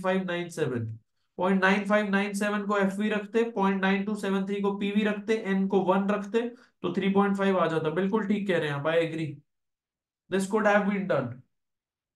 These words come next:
कोई, कोई प्रॉब्लम नहीं है उसमें। But मैं बोल रहा हूँ, वहां तो कैलकुलेट करना पड़ रहा है, यहाँ तो कैलकुलेट ही नहीं कर रहा हूँ। यहाँ तो अगर आप लॉजिकली सोचो, अगली बार अगर मैं आपको सेम क्वेश्चन दूंगा, तो आप कुछ करोगे ही नहीं, आपका दिमाग डायरेक्टली ये काम करेगा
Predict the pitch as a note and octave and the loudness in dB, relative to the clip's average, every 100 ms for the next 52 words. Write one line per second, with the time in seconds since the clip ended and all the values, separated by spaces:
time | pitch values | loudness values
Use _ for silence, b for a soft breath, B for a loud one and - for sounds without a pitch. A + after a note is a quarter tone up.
0 | - G3 G3+ G3 G#3 G#3 G3 F#3+ G3 G3 | -2 2 2 2 0 0 4 4 4 2
1 | F#3+ F3+ D3 E3 G3 G3+ - B - F#3 | 2 0 -2 -2 -2 -2 -8 B -2 2
2 | G#3 A3 A#3 F#3 F#3 G#3 G#3+ G3 G3 G#3+ | 2 2 2 4 2 2 0 2 0 2
3 | A3+ A3 A3 G#3+ G#3+ G#3 G3+ A#3 G#3 G3+ | 0 0 -2 -2 0 -2 -2 -2 -2 -2
4 | G#3+ G#3 G3 G#3 G#3+ G#3+ A3 A3 F#3+ G3 | -2 0 0 0 -2 0 -2 -2 -2 -2
5 | G#3+ G3 - _ _ _ _ _ C#3 F3+ | -4 -6 -14 _ _ _ _ _ 0 4
6 | G3+ G#3 A3+ B3 - - _ _ D3+ G#3 | 4 4 2 2 -2 -16 _ _ -4 0
7 | A3+ A3 F#3+ F#3+ G3 A3+ A#3 A#3 G3 G#3+ | 2 4 4 4 2 0 0 0 -2 -2
8 | F#3+ G3 A3+ A#3 A#3 A#3 A3+ A3 A3 A3+ | -4 -2 2 4 4 2 0 0 -2 -2
9 | A#3 A3+ A3 A3 A#3 G#3 G3 F#3+ F3 G3 | -2 -4 -2 -4 -2 -2 -2 -2 -4 -2
10 | G3 G3 A#3+ A#3 G#3+ A3+ A#3 G#3 F#3 F3 | -2 0 -4 -2 -2 0 0 -2 -2 -4
11 | - _ A#3 A3 F#3+ F#3+ G#3 F#3+ F#3 F#3+ | -6 _ -2 0 2 2 2 4 4 2
12 | G3 G#3+ G#3+ G#3 G3+ F#3+ F#3 F#3 | -2 -4 -2 -2 -2 0 2 0